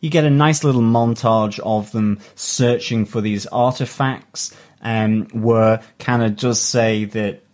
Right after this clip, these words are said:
ultimately she's not that attached to them. Yes, some of them may be, but otherwise they can be sold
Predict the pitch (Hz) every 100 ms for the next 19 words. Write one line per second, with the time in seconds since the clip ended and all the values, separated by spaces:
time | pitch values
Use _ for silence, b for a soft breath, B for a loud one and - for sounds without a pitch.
0 | _ 131 156 151 113 101 - 104 104 101
1 | b _ _ _ _ _ _ _ - 135
2 | 131 139 117 127 127 110 - 135 - -
3 | - 65 - - 113 113 131 113 - -
4 | - 139 131 123 113 113 110 107 131 135
5 | 104 113 - 123 120 110 107 104 113 -
6 | 107 101 - 117 110 107